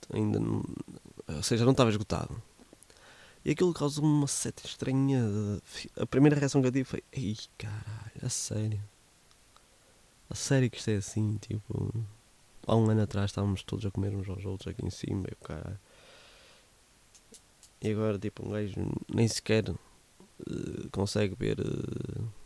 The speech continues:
a cara das pessoas, porque está tapada com uma máscara, mas no me-, ao mesmo tempo consegue ouvir uma conversa do casal ao lado, duas cadeiras de cima de nós, porque não há o bafo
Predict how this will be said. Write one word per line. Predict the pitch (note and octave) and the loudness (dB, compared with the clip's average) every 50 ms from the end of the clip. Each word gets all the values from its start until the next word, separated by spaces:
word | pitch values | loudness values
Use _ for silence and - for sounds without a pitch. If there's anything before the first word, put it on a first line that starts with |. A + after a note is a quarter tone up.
| - - - - - - | -18 -20 -20 -20 -12 -10
a | - - | -10 -8
cara | - - F#2 F#2+ F#2+ | -4 -2 0 0 0
das | - G2+ - | -2 -4 -4
pessoas, | - - - - G2+ G2 G2 G2 F#2+ G2 - - - - - - - - - - - - - - | -6 -6 -4 -4 -4 -4 -4 -6 -8 -10 -12 -16 -20 -20 -20 -20 -20 -20 -20 -20 -20 -20 -20 -20
porque | - | -10
está | - - A2 | -4 -4 -2
tapada | - G#2 G2 - G2+ G2 F#2 F#2 | 0 0 0 2 2 2 2 0
com | F#2+ - | 0 2
uma | F#2 F2+ | 2 4
máscara, | F#2 F#2 F#2+ G2 G2+ - - G#2+ G#2 - - - | 4 4 2 2 0 0 -2 -2 -2 -4 -6 -8
mas | - - G#2+ A2+ A2+ A2+ A2 G#2+ | -2 4 6 8 8 8 8 8
no | A2+ A2+ | 8 8
me-, | A2 A2+ - | 8 8 6
ao | - - A2 | 6 6 6
mesmo | A2 A2 A2 A2 G#2+ | 6 8 6 6 6
tempo | - A#2 A2+ A2 G2 | 6 6 4 4 4
consegue | - A2 G#2 - A#2 G#2+ | 0 -2 -2 0 0 0
ouvir | G#2+ G#2+ G2+ G#2+ G2+ | 0 0 0 -2 -2
uma | G#2+ G2+ F#2+ | -4 -4 -4
conversa | - - G2+ G2+ F#2+ G#2 G2+ G2+ - - A2+ A#2 A#2 - - - - - - - - - - - - _ - - | -4 -4 -2 -2 0 -2 -2 -4 -6 -8 -10 -10 -10 -14 -20 -20 -20 -20 -20 -20 -20 -20 -20 -20 -20 _ -12 -6
do | - - G2 F2+ G#2 G#2+ G#2 G#2 G2+ - | -4 -2 0 2 2 2 2 2 0 2
casal | - A2+ G#2+ G#2 G#2 G#2+ G#2 | 4 6 8 8 8 8 10
ao | G#2 G2+ | 8 8
lado, | G#2 G2+ G#2 G#2 G2+ G2+ - - - - - - - - _ _ - - - - _ - _ _ _ - | 8 8 8 6 4 2 -2 -8 -14 -20 -20 -20 -20 -20 _ _ -20 -20 -20 -20 _ -20 _ _ _ -12
duas | B2+ C3 B2 A#2 A2+ A2+ - | -6 -4 -2 0 0 -2 -2
cadeiras | - - G#2+ G#2+ G#2+ G2+ G#2 G#2 | -2 0 0 2 2 0 0 0
de | G#2 G#2 G#2 - | 0 -2 -2 -2
cima | - - G2 G#2 G#2 G#2+ | 0 2 2 4 4 4
de | - - | 2 2
nós, | A2 G#2+ G#2 G#2+ G#2 - - - - - - - - - - - - - - | 2 4 4 4 4 2 0 -6 -10 -16 0 2 2 2 2 0 -8 -10 -6
porque | - - - - - - - - - - - - - - - - - - - - - - - - - - - - - | -4 -4 -4 -6 -10 -20 -20 -20 -20 -20 -20 -20 -14 -10 -10 -10 -10 -12 -18 -20 -20 -20 -20 -20 -20 -20 -20 -16 -4
não | - G#2 G2+ F2+ F2 | 0 2 4 4 6
há | F#2 F#2+ | 6 4
o | F#2 | 4
bafo | - - E2+ E2 - - - - - - - | 4 2 2 2 0 0 0 0 0 -2 -4